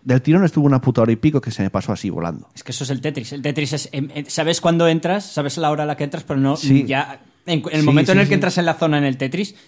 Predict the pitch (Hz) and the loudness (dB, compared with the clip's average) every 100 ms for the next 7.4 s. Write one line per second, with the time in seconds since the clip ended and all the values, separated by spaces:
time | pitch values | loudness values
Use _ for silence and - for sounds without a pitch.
0 | - - _ _ - 113 123 120 127 143 | -20 -20 _ _ -20 -10 -6 -4 -4 -2
1 | 127 147 208 175 - 123 190 160 113 - | 0 2 2 0 0 0 0 -2 -6 -18
2 | - - 113 127 131 117 - _ _ - | -4 0 2 4 4 2 -2 _ _ 0
3 | 131 135 175 151 107 180 160 _ _ - | 2 4 2 0 0 -2 -2 _ _ -14
4 | - 120 185 _ 104 87 - - 123 117 | -10 -10 -12 _ -4 -4 -4 2 4 4
5 | 104 90 104 113 143 160 151 - 104 104 | 2 0 2 2 2 -2 -4 -6 -2 -2
6 | 104 - 135 90 - 127 120 113 107 98 | -2 0 -2 -2 -4 0 0 0 -2 -6
7 | - - - | -10 -16 -16